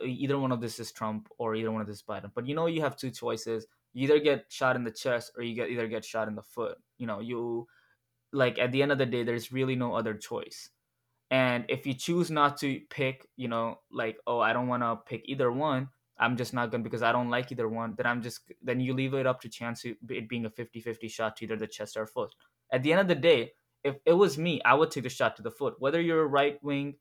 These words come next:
or whether you're left wing, it's something, what I'm trying to say is that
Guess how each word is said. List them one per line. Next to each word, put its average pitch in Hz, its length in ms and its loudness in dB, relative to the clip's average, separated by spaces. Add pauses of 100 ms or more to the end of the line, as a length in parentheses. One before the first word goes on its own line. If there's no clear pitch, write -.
or 120 120 -2
whether 127 180 2
you're 127 180 -4
left 120 240 -6
wing, 120 300 -6 (560)
it's 139 140 -2
something, 147 500 2 (220)
what 135 160 6
I'm 135 100 6
trying 143 160 0
to 135 60 0
say 131 180 0
is 123 120 -2
that 117 280 2